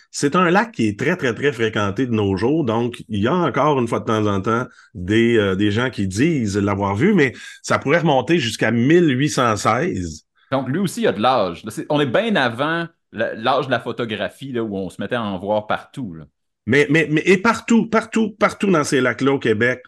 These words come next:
Speaker 1: où ce qu'on parle de monstres aquatiques, euh, on remonte, puis il y a toujours une légende autochtone qui va attester qu'il y a là un, un monstre, même que, en particulièrement le lac Memphremagog,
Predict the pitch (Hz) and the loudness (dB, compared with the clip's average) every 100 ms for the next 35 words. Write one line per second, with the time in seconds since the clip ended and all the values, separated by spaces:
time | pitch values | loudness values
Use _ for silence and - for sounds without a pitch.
0 | - 110 - 110 107 123 113 104 120 127 | -6 -4 -2 0 2 0 2 2 2 0
1 | 120 - - 107 104 - 131 151 151 - | -4 -4 -4 0 -2 0 2 2 0 -12
2 | - - - - 107 110 113 113 - _ | -20 -20 -20 -4 2 4 4 2 -2 _
3 | 120 117 127 165 - 117 107 123 160 170 | -2 0 2 2 2 0 0 4 4 4
4 | 139 113 117 113 120 127 135 127 110 104 | 2 2 4 2 2 0 0 2 0 0
5 | 110 113 - 127 127 127 117 117 - _ | -4 -4 -2 0 0 0 -2 -6 -20 _
6 | _ - 131 110 127 139 - _ - 113 | _ -6 -2 2 4 2 0 _ -6 0
7 | 175 - - 165 185 - 123 110 131 123 | 2 2 2 4 4 4 2 4 4 2
8 | 107 101 101 104 101 120 160 139 - - | 2 0 0 0 2 2 2 0 -8 -20
9 | - 110 151 180 165 160 151 - - - | -8 0 2 4 4 2 2 -6 -14 -8
10 | 113 123 - 156 143 180 147 117 123 - | -4 -4 -2 2 2 2 2 2 0 0
11 | 117 117 110 120 113 113 165 131 | 0 0 0 0 2 2 0 -2